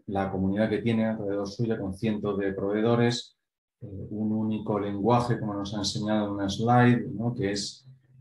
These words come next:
em, es uniforme y es estandarizada para todo tipo de plataformas o, o nubes. También muy importante, y, eh, si veis, eh,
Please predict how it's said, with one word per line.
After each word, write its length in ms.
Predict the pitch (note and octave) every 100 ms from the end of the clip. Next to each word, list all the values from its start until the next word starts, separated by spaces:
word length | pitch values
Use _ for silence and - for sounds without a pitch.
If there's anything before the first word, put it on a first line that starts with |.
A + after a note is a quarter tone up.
| _ -
em, 680 | G2+ G2 F#2+ F#2+ F2+ F#2 - _ _ -
es 300 | G#2 - B2+
uniforme 960 | A#2 G#2+ - B2 B2+ A#2 A2+ A2 A2
y 400 | A2 A2 A2 G#2+
es 400 | G#2 G2+ - - G#2
estandarizada 760 | F#2+ - G2+ G2+ G2 A2 G#2+
para 180 | G#2 G2
todo 300 | G#2+ G#2+ G#2+
tipo 320 | G#2+ G2 G2+
de 340 | G2 G2+ G2+ G2+
plataformas 920 | G2 F#2+ F#2+ - B2 A#2+ A#2 A2+ -
o, 340 | G#2 G2 F#2+ F#2 _ _ _ -
o 400 | F#2+ F#2 F2+ F2+
nubes. 680 | G#2+ C3+ D3+ F#3 - - - _ _ _ _ _ - - _
También 260 | - A#2 C3
muy 120 | C#3
importante, 840 | C#3 C3+ B2+ C3+ C#3 C3 B2+ C3+ C3+ - _ _ -
y, 440 | A2+ A2 A2 G#2+
eh, 340 | G#2+ G#2 G2+
si 240 | G2 - G2+
veis, 540 | A2 A2+ A2+ - -
eh, 580 | G#2+ G2+ G2+ G2 G2+ G2